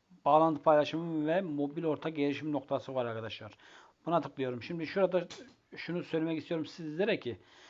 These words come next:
Android sürümü yüksek olan telefonlar da yine aynı böyle bir yerdedir arkadaşlar. Yani bu başlıkları bulunca işiniz rahat. Ondan sonra mobil Wi-Fi ortak erişim noktası diyor. Buna tıklıyorum arkadaşlar. Bakın buradan, e, bunu açtığımızda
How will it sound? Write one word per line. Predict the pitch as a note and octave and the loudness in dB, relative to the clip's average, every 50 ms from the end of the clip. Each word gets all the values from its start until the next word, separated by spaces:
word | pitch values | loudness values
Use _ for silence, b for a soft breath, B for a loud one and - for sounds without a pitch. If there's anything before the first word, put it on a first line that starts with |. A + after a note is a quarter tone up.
| B B B B B - | B B B B B 2
Android | F3+ - D3+ D#3 D#3+ E3 F#3+ G3+ G3 | 2 2 4 4 4 4 4 4 2
sürümü | - - E3+ D#3 D3+ C#3+ C#3 | -2 -4 -2 0 2 4 4
yüksek | C#3 D3+ - - F#3+ F3+ | 2 2 0 0 2 4
olan | F3+ E3+ E3+ - | 4 4 2 0
telefonlar | E3+ F#3 F3 F3 F#3 F#3+ G3 G3 F#3+ | 0 0 0 0 0 0 0 0 0
da | F3 | 0
yine | D#3+ E3 F3+ F3+ F3 | 0 0 2 2 4
aynı | F3 F3+ F3 E3+ E3+ F3+ | 4 4 2 0 0 2
böyle | F3+ F3+ F3+ F3 F3 | 2 2 2 2 4
bir | F3 | 4
yerdedir | F3+ F3+ F3 F#3+ F#3 E3 D3+ | 4 4 4 2 0 0 0
arkadaşlar. | C#3 C#3 C3+ C#3+ D3 D3 - - A#3+ C4 C4 - | 0 0 2 2 0 0 -2 -2 -2 -4 -4 -6
Yani | - G#3+ D#3+ E3+ G#3 A#3 | -8 -6 -6 -6 -6 -4
bu | A3+ F#3 | 0 4
başlıkları | F#3+ E3+ - - G#3 G3 G3 F#3 F#3+ G#3+ | 4 4 4 2 0 2 2 2 2 0
bulunca | B3 A3 F3+ D#3 D3+ G#3 A3+ A3 A3+ - _ _ _ - | -2 -2 -2 0 2 6 6 6 6 4 _ _ _ -10
işiniz | F3+ - - E3 F3 F#3 E3 D#3 C#3+ | -8 -8 -6 -4 -4 -4 -4 0 4
rahat. | D3 C#3+ C3+ B2+ B2+ - - B B B B B B B B B - | 6 6 6 6 4 0 -6 B B B B B B B B B -4
Ondan | G#3+ A3+ B3 G#3+ | -2 0 0 2
sonra | - G#3 G#3+ F#3+ | 2 4 4 4
mobil | F#3 F#3 F#3+ F#3+ G3+ G3 | 4 4 2 2 0 -4
Wi-Fi | F3 E3 F3 F3 F3 - G3+ G#3+ | -2 0 0 0 0 0 -4 -4
ortak | A3 G3 F#3 E3+ D#3+ - F#3+ F#3+ F3+ | -2 2 2 2 2 2 0 0 0
erişim | F3 D#3+ C#3 F3+ G3 | 0 0 0 -2 -2
noktası | F3+ D3+ - - D3+ B2+ - | -2 -2 -2 -4 -6 -4 -4
diyor. | - C3+ C3+ F3 | -4 -4 -2 -2
Buna | F#3+ F#3 C#3+ | -4 -4 -4
tıklıyorum | - - _ - F#3+ F3+ E3 | -6 -8 _ 0 0 2 4
arkadaşlar. | D3 C#3 C#3+ C#3+ C3+ - - G3 G3+ G3+ - - _ _ _ b b b b b b b b - - | 4 2 2 0 0 0 0 0 0 0 -2 -12 _ _ _ b b b b b b b b -2 -2
Bakın | F3+ E3+ F#3 F#3 F3+ F#3+ | 0 0 0 -2 0 4
buradan, | A3+ A3 G#3 F3 F3 F#3+ G#3 G3+ _ _ _ _ _ _ _ - | 8 8 8 8 8 4 4 0 _ _ _ _ _ _ _ -8
e, | D#3 C#3+ C#3 C#3 C#3 C#3 C3+ C3+ C3+ C3+ C#3 C#3+ D3 E3 | -4 -4 -2 -2 -2 -2 -4 -4 -6 -6 -6 -8 -8 -8
bunu | F3+ F#3+ F3+ F3 | -6 0 4 4
açtığımızda | F3+ E3 - - F#3+ F#3+ F#3+ F3+ D#3 C#3+ D3+ D#3 F#3 G3 | 4 4 2 2 2 2 2 0 0 2 4 4 2 2